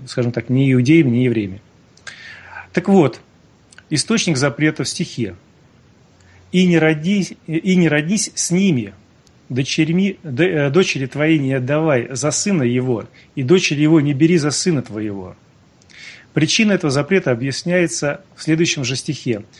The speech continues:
«Ибо отвратят сынов твоих от меня, и они будут служить иным божествам».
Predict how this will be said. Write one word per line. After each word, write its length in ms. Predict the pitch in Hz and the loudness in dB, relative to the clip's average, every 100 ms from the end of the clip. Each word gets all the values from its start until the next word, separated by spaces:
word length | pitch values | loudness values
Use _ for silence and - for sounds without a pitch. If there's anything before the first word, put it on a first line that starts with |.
| - - | -20 -2
«Ибо 280 | 175 151 156 | 0 4 2
отвратят 640 | - 151 156 170 190 220 | 2 0 2 0 0 -4
сынов 440 | - 156 165 156 - | -4 -2 0 0 -2
твоих 360 | 131 123 120 | -4 -2 -4
от 120 | 131 | -6
меня, 380 | 143 147 123 98 - _ _ | -4 -2 -4 -6 -14 _ _
и 60 | 147 | -4
они 240 | 143 185 | 0 2
будут 220 | 170 147 | 2 0
служить 400 | 131 139 135 170 - | 0 0 0 0 -2
иным 340 | 139 160 175 | -2 2 2
божествам». 600 | 127 135 - 123 107 | 0 -4 -4 -4 -4